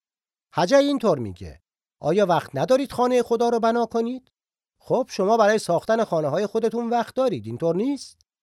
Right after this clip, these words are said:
بیایید به وقت شما و وقت خدا فکر کنید. برای هر کاری که می‌خواید بکنید وقت دارید، اما برای کاری که خدا می‌خواد بکنید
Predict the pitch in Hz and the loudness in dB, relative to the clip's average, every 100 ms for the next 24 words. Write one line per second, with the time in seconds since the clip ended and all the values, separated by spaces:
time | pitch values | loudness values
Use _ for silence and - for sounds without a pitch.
0 | _ 233 262 214 160 151 175 208 - - | _ 2 4 4 2 0 2 0 -2 -4
1 | 151 196 170 147 185 - 170 170 180 175 | 0 2 2 0 -2 -4 -8 -4 -2 0
2 | 240 208 - 98 76 - _ _ _ _ | -2 -4 -6 -14 -14 -20 _ _ _ _
3 | _ _ - 123 208 190 202 - - 269 | _ _ -8 -2 0 2 0 0 2 2
4 | 254 226 214 180 185 151 165 151 202 170 | 2 -2 -2 0 -2 0 -4 -2 -4 0
5 | 202 202 - 262 226 90 - 113 151 151 | 0 0 -2 -2 -4 -8 -12 -8 -6 -2
6 | 160 196 196 - 269 240 220 196 - 190 | -2 0 -2 0 0 2 -4 -4 -4 2
7 | 294 277 196 170 151 - 131 190 | 4 4 0 -2 -4 -6 -6 -6